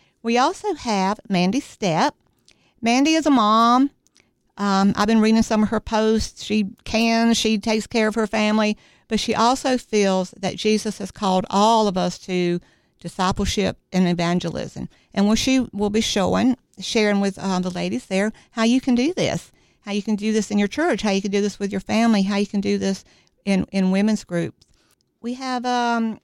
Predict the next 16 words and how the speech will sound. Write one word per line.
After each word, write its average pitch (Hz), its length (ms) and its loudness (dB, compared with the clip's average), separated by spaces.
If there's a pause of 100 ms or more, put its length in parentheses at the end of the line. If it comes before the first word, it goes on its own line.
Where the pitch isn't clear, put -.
(280)
Marie 226 280 0
Alonzo. 208 760 0 (220)
She 302 280 -4
has 403 200 -4
committed 240 400 2
her 226 160 0
life 202 260 0
to 208 80 -10
sharing 190 320 -2
the 170 80 -6
gospel, 233 580 -8 (500)
and 196 140 -2
she 339 380 -2
will 208 360 0
show 202 340 -2
how 202 360 -2